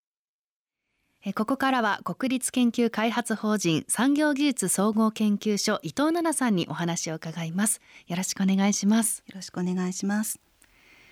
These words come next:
Speaker 1: え、去年、色弱とロービジョンの方のための色の組み合わせ方を定める国際規格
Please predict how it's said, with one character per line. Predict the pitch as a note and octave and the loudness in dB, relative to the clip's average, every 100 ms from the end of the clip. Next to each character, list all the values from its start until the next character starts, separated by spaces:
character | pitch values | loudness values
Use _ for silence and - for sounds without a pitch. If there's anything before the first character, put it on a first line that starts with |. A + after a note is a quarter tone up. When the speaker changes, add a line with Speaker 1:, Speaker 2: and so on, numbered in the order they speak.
| _ | _
Speaker 1:
え、 | G3 | -10
去 | - G4 | -4 -2
年、 | F#4 G3 - | 2 0 -2
色 | - - C4 | -8 -6 -4
弱 | B3+ B3+ - | -2 -4 -6
と | - B3 | -2 2
ロ | G#3 C#4+ | 2 2
ー | |
ビ | D#4 | 0
ジ | C#4+ | 0
ョ | B3+ | 0
ン | G#3+ | 0
の | |
方 | G3 G#3+ A3+ | -2 -2 0
の | G#3 | 0
た | - | 0
め | G3 G3 | 0 2
の | E3 | 0
色 | - G#3+ C#4+ | 0 2 2
の | C#4 - | 2 0
組 | - G#3 A3+ | 2 2 4
み | |
合 | A3+ | 2
わ | A3 | 0
せ | A3+ | -2
方 | A3 G#3+ G#3 | -6 -4 -2
を | G#3 | -2
定 | - G#3 G#3+ | -2 0 2
め | G#3+ | 2
る | E3 | 0
国 | - C#3+ | -4 -8
際 | - A#3+ A3+ | -4 -2 -2
規 | A3 | -4
格 | - F#3 - D3+ | -6 -8 -4 -4